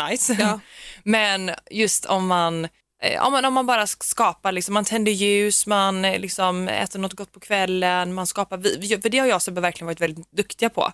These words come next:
Speaker 2: Mm.
Speaker 1: Att vi har alltid varit väldigt måna om vår egen tid.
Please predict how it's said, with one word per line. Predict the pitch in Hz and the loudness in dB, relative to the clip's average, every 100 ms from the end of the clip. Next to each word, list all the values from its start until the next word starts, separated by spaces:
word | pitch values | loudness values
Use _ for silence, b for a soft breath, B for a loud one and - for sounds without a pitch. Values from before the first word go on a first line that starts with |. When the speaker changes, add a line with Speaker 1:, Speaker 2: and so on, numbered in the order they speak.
| - | -4
Speaker 2:
Mm. | 220 233 B B | -2 -2 B B
Speaker 1:
Att | 196 190 | -6 0
vi | 214 | 2
har | 226 | 4
alltid | 214 - | 2 0
varit | 175 165 | -2 2
väldigt | 170 160 | 0 2
måna | 180 165 156 156 | 0 0 0 2
om | 160 | 0
vår | 156 147 | 2 2
egen | - 156 151 | 2 0 -2
tid. | - 175 | -2 -2